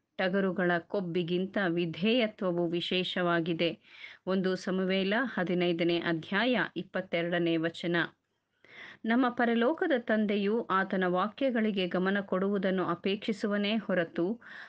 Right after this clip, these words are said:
ಆ ವಾಕ್ಯಗಳನ್ನು ನಾವು ಉತ್ತಮಗೊಳಿಸಲಿಕ್ಕೆ ಪ್ರಯತ್ನಿಸುವುದನ್ನಾಗಲಿ ಅಥವಾ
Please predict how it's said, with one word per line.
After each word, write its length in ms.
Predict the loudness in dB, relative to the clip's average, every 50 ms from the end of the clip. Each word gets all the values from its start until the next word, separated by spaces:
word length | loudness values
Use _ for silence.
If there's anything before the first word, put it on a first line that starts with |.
| -6 0
ಆ 140 | 2 2 4
ವಾಕ್ಯಗಳನ್ನು 920 | 4 4 2 2 0 0 0 0 2 4 4 4 2 2 2 0 0 -2
ನಾವು 360 | 0 0 2 2 4 2 2 0
ಉತ್ತಮಗೊಳಿಸಲಿಕ್ಕೆ 1120 | 0 -2 -2 -2 0 0 0 0 0 2 2 0 0 0 0 -2 -2 -2 -2 -4 -4 -4
ಪ್ರಯತ್ನಿಸುವುದನ್ನಾಗಲಿ 1500 | -4 0 2 2 2 2 0 -2 -2 -4 -4 -2 -2 -2 0 0 0 2 2 2 2 2 2 2 0 0 2 2 0 0
ಅಥವಾ 680 | 0 -2 -4 -2 -2 -2 0 2 2 2 0 -2 -4